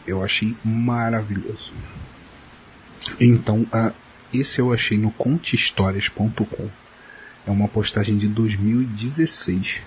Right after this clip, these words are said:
que essa proposta é bem antiga, eu me deparei com ela há um, um ou dois anos atrás. Ah, tem contos de pessoas mais famosas.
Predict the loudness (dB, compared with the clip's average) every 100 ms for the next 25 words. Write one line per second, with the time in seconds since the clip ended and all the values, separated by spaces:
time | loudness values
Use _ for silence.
0 | -16 -20 -14 -8 -8 -4 -2 0 0 0
1 | 0 2 2 2 -2 -6 -4 -2 -2 -4
2 | -4 -4 -2 0 0 -2 -6 -10 -18 -10
3 | -8 -2 0 2 2 0 0 2 2 2
4 | 2 0 0 0 0 -2 -14 -20 -20 -12
5 | -6 -4 -2 -2 -4 -10 -18 -20 -20 -20
6 | -20 -8 0 0 0 -8 -8 2 4 4
7 | 4 2 4 2 2 0 -4 -8 -12 -8
8 | -2 2 2 2 0 -2 0 -2 -2 -2
9 | -2 0 0 0 0 -4